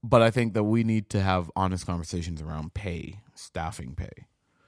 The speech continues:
The other conversation I think we need to have at some point in time is that honorarium pay. What is that, and how do we do, like, do we do a good job of that?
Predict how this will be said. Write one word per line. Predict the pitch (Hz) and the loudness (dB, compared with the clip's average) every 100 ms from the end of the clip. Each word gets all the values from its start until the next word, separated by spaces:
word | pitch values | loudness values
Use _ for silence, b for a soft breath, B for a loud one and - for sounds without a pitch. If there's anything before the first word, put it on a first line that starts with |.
| _ _ _ _ _ _ _ _ _ _ _ _ _ _ _ _ _ _ _ | _ _ _ _ _ _ _ _ _ _ _ _ _ _ _ _ _ _ _
The | 117 139 | 4 6
other | 175 | 6
conversation | 170 139 117 104 101 98 | 6 6 6 4 2 2
I | 92 | 2
think | 98 98 | 2 4
we | |
need | 98 92 | 4 2
to | |
have | 98 90 | 2 0
at | 85 | 0
some | 87 85 | -2 0
point | 85 80 | -2 -2
in | |
time | - 82 67 60 73 90 - - _ _ _ _ _ _ | -4 -4 -4 -8 -10 -12 -14 -18 _ _ _ _ _ _
is | 107 92 | -2 0
that | 104 - | 0 0
honorarium | 104 107 98 80 82 98 87 67 | 0 2 2 0 0 0 -2 -4
pay. | - 123 67 80 - _ _ _ _ _ _ _ _ _ _ _ _ _ _ _ _ _ _ _ | -8 -8 -10 -12 -14 _ _ _ _ _ _ _ _ _ _ _ _ _ _ _ _ _ _ _
What | 110 175 | 2 2
is | 143 90 | 2 0
that, | 85 85 82 - | -2 -2 -4 -6
and | 87 | -4
how | 87 110 | 0 2
do | 107 | 4
we | 98 | 2
do, | 90 92 92 92 - - | 2 2 2 -2 -10 -2
like, | 104 92 - - _ _ - 98 | 0 0 -4 -20 _ _ -18 -8
do | 87 98 | -2 0
we | 101 | 2
do | 98 110 | 4 2
a | |
good | 90 92 | 2 -2
job | 80 80 85 | -2 -4 -4
of | 78 | -6
that? | 71 - | -10 -14